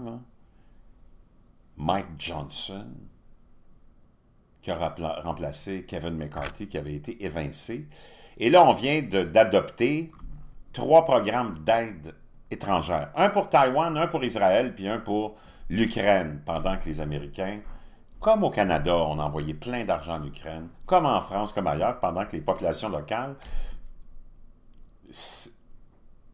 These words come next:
tirent le diable par la queue. Puis pendant que nos frontières sont poreuses, ouvertes, on met des milliards pour aller protéger les frontières d'un autre pays. Moi, je comprends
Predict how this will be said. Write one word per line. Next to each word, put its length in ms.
tirent 520
le 180
diable 500
par 160
la 100
queue. 220
Puis 120
pendant 280
que 100
nos 420
frontières 720
sont 420
poreuses, 600
ouvertes, 720
on 340
met 200
des 240
milliards 400
pour 80
aller 160
protéger 380
les 120
frontières 480
d'un 220
autre 140
pays. 360
Moi, 120
je 80
comprends 420